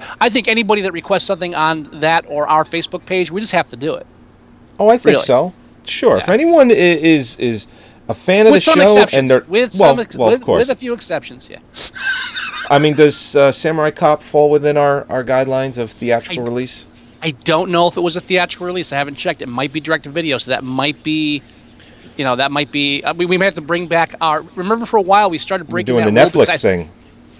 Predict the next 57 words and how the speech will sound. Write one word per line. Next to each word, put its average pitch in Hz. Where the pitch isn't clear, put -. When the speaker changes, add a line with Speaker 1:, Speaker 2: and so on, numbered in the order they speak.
Speaker 1:
'cause 180
I 180
saw 185
a -
Netflix 180
film 190
that 160
was 151
so 175
horrendous 151
I 139
had 147
to 139
talk 143
about 156
it, -
so 139
I -
made 135
you 127
watch 127
it. -
So 156
we, 131
Speaker 2:
Yes. -
Speaker 1:
we 208
may, 254
we, 226
we, 247
we 214
might 254
be 220
able 196
to 175
squeeze 185
it 170
in 165
there 160
with 151
some. 165
Maybe 202
we 196
can, 165
you 202
know, 135
we 285
can 302
come 247
up 208
with 156
a. 127
Rules 240
are 220
made 208
to 165
be 156
broken. 135